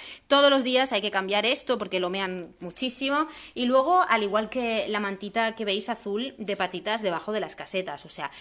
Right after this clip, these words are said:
eso se chopa lo más grande. O sea, eso día a día hay que cambiarlo porque si no es una guarrada, ellas se mojan, se pringan y es un poquito asco.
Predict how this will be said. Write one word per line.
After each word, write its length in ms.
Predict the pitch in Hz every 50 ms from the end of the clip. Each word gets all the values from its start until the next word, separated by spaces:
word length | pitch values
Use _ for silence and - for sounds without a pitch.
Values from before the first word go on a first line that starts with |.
| - - -
eso 420 | - 190 190 - - 247 240 254 - - - -
se 320 | - - 247 208 165 -
chopa 380 | - - 247 240 226 233 277 285
lo 80 | 277
más 160 | 254 247 -
grande. 480 | - - 254 262 226 180 143 - - - _ - - - - -
O 100 | 185 208
sea, 160 | 226 214 214
eso 340 | 220 214 - 277 269 262 - - -
día 380 | 226 208 247 254 269 269 269 269
a 60 | 262
día 240 | 233 269 269 302 302
hay 80 | 294 262
que 120 | 240 233
cambiarlo 480 | 233 220 220 214 233 240 233 262 277 277
porque 240 | 240 196 208 208
si 160 | 202 - 226 208
no 160 | 214 226 240
es 120 | 254 -
una 140 | 285 285 254
guarrada, 580 | 190 196 185 175 165 175 180 190 - 254 262 240
ellas 240 | 214 196 220 220
se 160 | - - 233 196
mojan, 580 | 190 190 202 214 214 - 294 294 302 320 339
se 160 | - - 190
pringan 500 | 185 202 190 202 208 226 254 277 302 311
y 240 | 262 208 196 190 -
es 120 | - - -
un 80 | 254
poquito 300 | 208 214 185 208 - 170
asco. 380 | 151 143 - - - 165 156